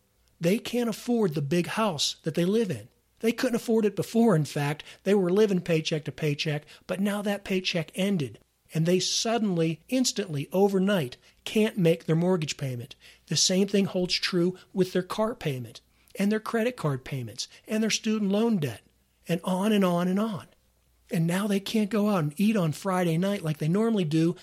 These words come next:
because they're broke because they lost their job or because their hours are cut back at work.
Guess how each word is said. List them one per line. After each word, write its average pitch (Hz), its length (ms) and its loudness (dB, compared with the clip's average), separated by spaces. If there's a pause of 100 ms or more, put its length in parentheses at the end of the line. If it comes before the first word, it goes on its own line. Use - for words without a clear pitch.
because 180 400 -2
they're 196 160 2
broke 208 540 -2
because 170 340 -4
they 185 120 0
lost 165 400 -4
their 165 120 0
job 147 480 -2
or 127 60 -6
because 151 260 -4
their 156 160 2 (220)
hours 180 340 2
are 151 100 -2
cut - 280 -6
back 156 300 -2
at 143 100 -10
work. 139 460 -6